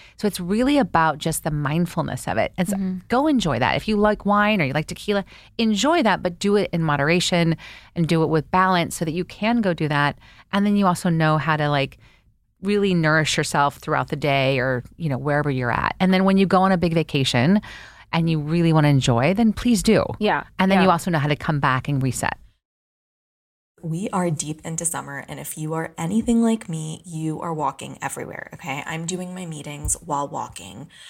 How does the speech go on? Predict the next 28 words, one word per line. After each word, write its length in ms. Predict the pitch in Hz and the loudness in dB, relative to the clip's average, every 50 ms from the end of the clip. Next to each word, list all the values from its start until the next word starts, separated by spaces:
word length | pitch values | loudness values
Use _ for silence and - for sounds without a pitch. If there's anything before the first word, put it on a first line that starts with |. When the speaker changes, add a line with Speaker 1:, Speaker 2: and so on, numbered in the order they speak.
| - _ _ - | -20 _ _ -6
Speaker 3:
I'm 380 | - 147 143 147 147 143 - | -4 -2 0 0 -2 -4 -2
walking 380 | 151 160 135 160 - - 156 151 | -2 -2 -2 -4 -6 -8 -8 -6
in 80 | 151 156 | -4 -4
the 80 | 160 | -2
morning. 480 | 170 196 214 220 202 180 160 143 135 135 | 0 0 0 0 0 -2 -4 -6 -8 -10
I'm 120 | 151 151 | -14 -12
walking 320 | 139 135 131 - - 165 156 | -12 -12 -12 -12 -12 -12 -10
in 100 | 156 156 | -10 -10
the 140 | 175 165 | -12 -12
evening. 280 | 180 175 160 165 156 151 | -12 -12 -12 -12 -12 -12
I'm 100 | 143 147 | -12 -12
going 220 | - 180 190 170 | -10 -10 -10 -10
for 120 | 160 - 151 | -8 -8 -8
walks 380 | 139 135 139 139 165 - - | -8 -8 -10 -10 -8 -8 -10
with 140 | - 156 - | -10 -8 -8
my 100 | 147 143 | -8 -8
friends. 540 | 143 - - - 143 139 143 - - - - - - - - - - _ _ | -8 -6 -4 -2 -2 -2 -4 -8 -12 -12 -14 -14 -16 -20 -20 -20 -20 _ _
It 160 | - 185 180 185 | 0 2 2 4
is, 320 | 190 190 202 202 - - - _ _ _ _ _ _ | 4 4 4 2 0 -2 -6 _ _ _ _ _ _
number 280 | 175 160 156 196 214 196 | -4 -2 -2 2 2 2
one, 340 | 156 131 147 139 139 143 143 | 2 2 0 -2 -2 -4 -6
a 180 | - - 156 | -4 -4 -6
great 320 | 143 - 160 151 151 - 143 | -6 -4 -4 -4 -4 -4 -6
way 100 | 147 147 | -8 -8
to 160 | - - 170 | -6 -6 -4
move 220 | 151 147 143 - | -4 -4 -6 -4
your 120 | 143 139 139 | -4 -6 -6
body. 600 | - - 135 131 - - - - 165 190 190 | -6 -8 -10 -10 -10 -10 -6 -4 -2 -2 -2